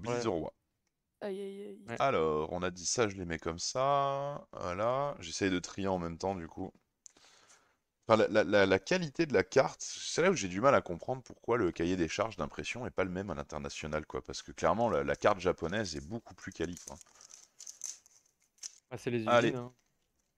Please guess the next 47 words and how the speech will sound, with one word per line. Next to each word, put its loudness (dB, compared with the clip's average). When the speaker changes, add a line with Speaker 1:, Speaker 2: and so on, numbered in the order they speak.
Speaker 2:
Bah, 8
c'est, 4
en 8
fait, 8
c'est 2
le -2
Speaker 1:
Ouais. -2
Speaker 2:
cahier, 8
oui, 6
ça, 4
c'est 0
le -8
cahier 4
des 4
charges, 4
euh, 2
tout -10
simplement 0
de -8
fabrication, 0
quoi. 2
C'est, -2
là, 2
si -4
c'est -2
fabriqué -4
au 2
Japon, 2
je -4
suppose -4
que, -6
euh, 2
bon, -8
c'est -20
pas, -18
c'est -20
pas -16
trop -6
la 0
même -2
façon -4
d'industrialiser -6
les -2
choses -6
que -8
dans -6
les, -8